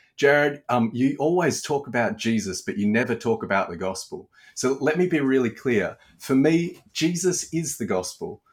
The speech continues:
The gospel isn't a theory about Jesus, nor a theory about Jesus' death. It's the person of Jesus, who I claim this crucified man is the Messiah. And to put the word Messiah King together with somebody who experiences,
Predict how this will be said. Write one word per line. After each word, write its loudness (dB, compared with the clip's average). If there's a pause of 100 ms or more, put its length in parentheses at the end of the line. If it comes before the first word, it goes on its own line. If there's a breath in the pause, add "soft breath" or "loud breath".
(160)
The 0
gospel 2
isn't -2
a -6
theory -2
about 0
Jesus, -6
nor 2
a 2
theory 0
about 0
Jesus' -6
death. -4 (240 soft breath)
It's -2
the -4
person -4
of -4
Jesus, -4
who -2
I 0
claim -6 (260)
this -6
crucified -2
man -4 (100)
is -4
the -6
Messiah. -6 (220 soft breath)
And -6
to -6
put -6
the -4
word 2
Messiah 0
King -6 (260)
together 0
with -4
somebody -4
who -6
experiences, -6